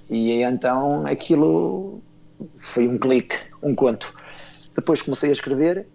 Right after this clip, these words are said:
eh, pensando nisso, e, e não deu um conto, deu um livro, digamos que, que é um romance, quer dizer, se bem que isto,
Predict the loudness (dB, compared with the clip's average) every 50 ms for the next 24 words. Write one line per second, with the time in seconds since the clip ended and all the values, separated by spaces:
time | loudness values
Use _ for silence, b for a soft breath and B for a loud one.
0 | -10 -6 -4 -2 -2 -2 -2 -2 -4 -4 -6 -8 -8 -10 -10 -8 -6 -6 -4 -2
1 | -2 -4 -4 -2 -2 -2 -2 -2 -2 -4 -8 -8 -6 -4 -2 -2 0 -2 -2 -4
2 | -6 -4 -2 -2 0 0 0 -2 -2 -2 -4 -6 -6 -4 -4 0 2 2 2 2
3 | 0 -2 -2 0 0 0 0 -4 -10 -14 -14 -20 -20 -16 -8 -6 -4 -4 -2 -4
4 | -4 -4 -6 -8 -10 -10 -8 -8 -8 -8 -10 -14 -20 -20 -10 -4 -2 0 0 0
5 | 0 -2 -2 0 2 2 2 2 -2 -8 -10 -10 -8 -6 -6 -6 -8 -6 -6 -4
6 | -4 -4 -2 0 0 0 0 2 0 -2 -2